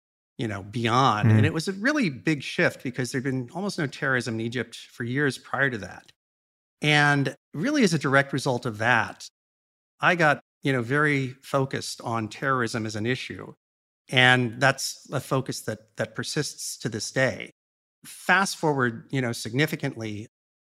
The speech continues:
Speaker 1: I founded a company that created the Rhapsody music service, which some of your, your listeners might be familiar with. And al-, although that's unrelated, just give a, a quick side note. Rhapsody, for those who don't know it, it's pretty fair to say was the first Spotify.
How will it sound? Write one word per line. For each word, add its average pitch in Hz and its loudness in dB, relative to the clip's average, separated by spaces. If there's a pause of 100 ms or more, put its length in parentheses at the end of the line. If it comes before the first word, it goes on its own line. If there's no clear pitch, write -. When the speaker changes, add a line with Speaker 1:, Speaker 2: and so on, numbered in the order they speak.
(100)
Speaker 1:
I 113 -8
founded 127 -2
a 104 -8
company 113 -6 (440)
that 117 0 (220)
created 131 0
the 113 -4
Rhapsody 120 4
music 113 -6
service, 104 -6
which 110 -10
some 120 -2
of 117 -4
your, 110 -4
your 127 -4
listeners 113 -4
might 110 -8
be 120 -8
familiar 117 -4
with. 110 -8
And 107 -6 (640)
al-, 139 -2
although 123 2
that's 123 4
unrelated, 113 2
just 110 -8
give 110 -6
a, 107 -8 (200)
a 131 -10
quick - -2
side 117 2
note. 107 -2 (400)
Rhapsody, 131 2
for 107 -8
those 107 -4
who 113 -8
don't 120 0
know 113 -4
it, 110 -8 (500)
it's - -14
pretty 214 4
fair 151 8
to 127 2
say 117 0
was 113 -4
the 120 -8
first - -6
Spotify. 107 -6